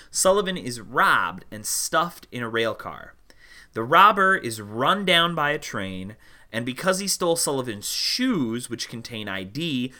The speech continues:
he's mistakenly identified as Sullivan. Newspapers report him dead, his wife immediately remarries, and Sullivan eventually awakens in a rail yard,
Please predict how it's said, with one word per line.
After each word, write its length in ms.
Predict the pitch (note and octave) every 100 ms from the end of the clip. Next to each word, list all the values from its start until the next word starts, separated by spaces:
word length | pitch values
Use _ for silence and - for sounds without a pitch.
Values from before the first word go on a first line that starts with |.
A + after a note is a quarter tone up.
| -
he's 220 | A#2 A2+
mistakenly 640 | A2 - D3+ D#3 D#3 D3+
identified 500 | C#3 A#2 A#2 - G2
as 100 | F#2+
Sullivan. 500 | - C#3+ A#2 F2 D#2+
Newspapers 580 | G#2+ C#3+ C#3+ C#3 C3 A#2
report 280 | A2 A2+ F#2+
him 120 | G2+
dead, 500 | E3 E3+ E3 E3 E3 - - -
his 200 | A#2 A2
wife 300 | A#2+ C3 C3
immediately 500 | A#2 A2 G#2 F2 F2
remarries, 920 | E2+ F#2 G2 D#3+ F#3 F3+ E3+ E3+ E3 - - - - -
and 320 | B2 B2+ B2+ B2
Sullivan 480 | - E3+ F3 E3 D#3
eventually 520 | C#3+ C3+ - C3+ B2
awakens 640 | G#2+ A2 B2+ C#3 D3 C#3 -
in 120 | A2
a 80 | G#2+
rail 360 | G#2 D3 E3 D3+
yard, 480 | G#2+ G2 F#2+ F#2+